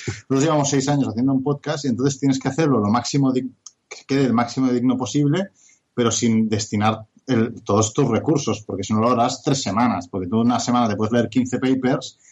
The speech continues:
pero la siguiente ya no lo harás. Entonces optimizamos. Nosotros, sobre todo, nuestras fuentes de información son medios nacionales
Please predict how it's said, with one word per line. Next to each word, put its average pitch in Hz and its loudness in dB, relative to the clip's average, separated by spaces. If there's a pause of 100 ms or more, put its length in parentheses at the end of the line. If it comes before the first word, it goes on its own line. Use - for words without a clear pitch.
(180)
pero 113 0
la 92 -2
siguiente 107 0
ya 120 2
no 107 2
lo 95 0
harás. 95 -2 (460)
Entonces 165 2
optimizamos. 117 0 (480)
Nosotros, 180 0
sobre 139 2
todo, 175 2
nuestras 135 -2
fuentes 143 2
de 156 2
información 143 0
son 156 0
medios 147 0
nacionales 139 -2